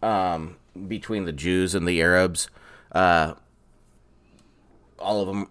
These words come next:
and there were land grabs going on and whatnot. Um, and in World War One, Britain came out with the Balf-, Balfour Declaration that called for a national home for the Jewish people in Palestine. Um, so the area that's constantly under turmoil,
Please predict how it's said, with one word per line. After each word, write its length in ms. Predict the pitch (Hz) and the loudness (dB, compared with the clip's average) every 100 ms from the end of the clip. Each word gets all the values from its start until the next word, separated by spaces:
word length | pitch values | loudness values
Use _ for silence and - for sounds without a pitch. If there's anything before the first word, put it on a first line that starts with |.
| - | -4
and 220 | 95 82 - | -4 -4 -8
there 180 | 82 | -6
were 120 | 90 82 | -4 -4
land 300 | 87 87 85 | -4 -6 -4
grabs 320 | 85 87 80 | -2 -2 -4
going 240 | 85 85 | -6 -6
on 160 | 85 85 | -6 -6
and 80 | 85 | -6
whatnot. 500 | 85 78 85 92 - _ _ _ - - _ - | -6 -4 -4 -4 -6 _ _ _ -20 -20 _ 0
Um, 480 | 113 113 98 90 - | 4 6 4 0 -4
and 120 | 131 | 0
in 100 | 127 | 2
World 180 | 131 170 | 4 6
War 160 | 147 127 | 6 6
One, 320 | 127 156 131 | 6 4 4
Britain 320 | 95 160 175 | 4 4 4
came 280 | 160 147 120 | -4 -2 2
out 300 | 110 110 110 | 4 6 4
with 180 | 107 98 | 0 -2
the 100 | 92 | -4
Balf-, 600 | 73 107 151 - - - _ | 2 4 4 2 -12 -18 _
Balfour 640 | 95 95 135 143 104 95 82 | -2 4 4 2 -2 0 0
Declaration 720 | 98 90 95 85 85 110 101 | -2 -4 -4 -2 -2 -4 -4
that 120 | 101 | -4
called 260 | 113 117 101 | 2 2 2
for 160 | 107 | -2
a 40 | 87 | 0
national 440 | 104 120 - 95 | 2 0 0 -4
home 200 | 80 131 | 0 0
for 120 | 123 101 | 0 -4
the 100 | 80 | -4
Jewish 320 | 85 87 - | -2 -4 -2
people 300 | 107 98 87 | -6 -2 0
in 180 | 131 170 | 2 2
Palestine. 760 | 95 65 69 - 69 69 117 - _ _ _ _ _ - - - | 4 4 2 -4 -4 -4 -10 -14 _ _ _ _ _ -20 -20 4
Um, 460 | 120 113 101 92 - _ _ 120 | 6 8 6 2 -10 _ _ -16
so 200 | - 139 | 2 4
the 120 | 120 | 6
area 200 | 135 139 | 4 4
that's 200 | 107 95 | 2 -4
constantly 480 | - 147 135 120 113 | 4 4 4 0 -2
under 140 | 113 92 | 0 -2
turmoil, 800 | - 147 120 95 92 90 - | -2 -2 0 0 2 0 -2